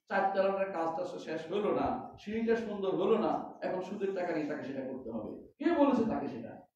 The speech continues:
এ কোন ধরনের অপারগতা? এটা শরীয়ত কখনো, কখনো অনুমোদন করে না। এর অর্থ হচ্ছে আমরা হুব্বুদ দুনিয়া,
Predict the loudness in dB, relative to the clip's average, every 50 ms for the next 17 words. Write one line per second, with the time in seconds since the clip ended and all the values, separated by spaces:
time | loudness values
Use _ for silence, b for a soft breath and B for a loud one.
0 | _ -2 0 4 6 6 8 10 10 10 12 10 10 10 8 8 6 6 4 2
1 | 0 -2 -4 -6 -6 -8 -12 -12 -6 -2 0 0 0 2 2 2 2 2 0 0
2 | -2 -2 -2 -2 -2 -4 -4 -2 0 0 0 0 0 -2 -2 -4 -4 -4 -2 0
3 | 2 2 2 2 0 -2 -2 -4 -2 0 4 4 6 4 4 4 2 2 2 0
4 | 0 0 0 2 2 2 2 2 2 2 2 2 2 2 2 2 0 0 0 0
5 | 0 0 0 -2 -4 -6 -10